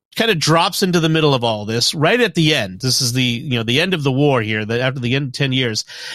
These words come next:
And it's kind of funny, you know, at one point, the tardis with Vicky inside is taken by the Trojans into the city. And in, and in a way,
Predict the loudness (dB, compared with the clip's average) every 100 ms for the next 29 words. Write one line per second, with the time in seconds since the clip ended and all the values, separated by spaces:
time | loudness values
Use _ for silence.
0 | -6 -2 0 0 0 0 2 0 0 0
1 | -6 -4 0 0 -4 _ _ _ _ _
2 | -2 2 2 0 2 2 0 -2 0 0
3 | 2 2 2 0 -2 -2 0 0 0 2
4 | 2 2 2 2 0 -6 -2 2 4 2
5 | 0 -4 -10 -20 _ _ _ -2 0 0
6 | 0 2 2 0 2 2 4 2 0 -2
7 | -2 0 0 0 0 0 2 0 0 2
8 | 2 0 -6 -2 0 2 2 0 0 0
9 | -2